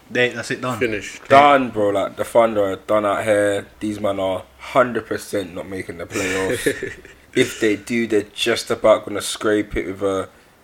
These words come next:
Speaker 3: just about plus five hundred record. You know what I mean? Like,
Speaker 1: Mm.
Speaker 3: but these men are cruising towards the playoffs, and it's like the way he's got them working. Like,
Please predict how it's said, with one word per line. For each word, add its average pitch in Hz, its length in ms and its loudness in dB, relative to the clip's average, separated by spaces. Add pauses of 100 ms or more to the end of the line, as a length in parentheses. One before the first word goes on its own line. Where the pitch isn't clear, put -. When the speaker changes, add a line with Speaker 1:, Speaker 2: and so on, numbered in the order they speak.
(240)
Speaker 3:
just - 280 2
about 107 360 2
plus 101 240 0
five 95 280 0
hundred 95 360 -4
record. 98 600 -4
You 107 80 -10
know 110 120 -2
what 92 60 -2
I - 40 -2
mean? 113 260 -2
Like, 98 240 -4
Speaker 1:
Mm. 98 320 -12 (380)
Speaker 3:
but - 140 -14
these 131 200 0
men 120 160 2
are 110 140 4
cruising 113 680 -2 (440)
towards 107 440 -4
the 92 80 -12
playoffs, 92 420 -8
and 95 80 -12
it's - 140 -12
like 101 260 -2 (640)
the 101 80 -4
way 127 300 4
he's 123 240 -6
got - 340 0
them 107 200 -2
working. 104 600 0 (200)
Like, 95 260 -10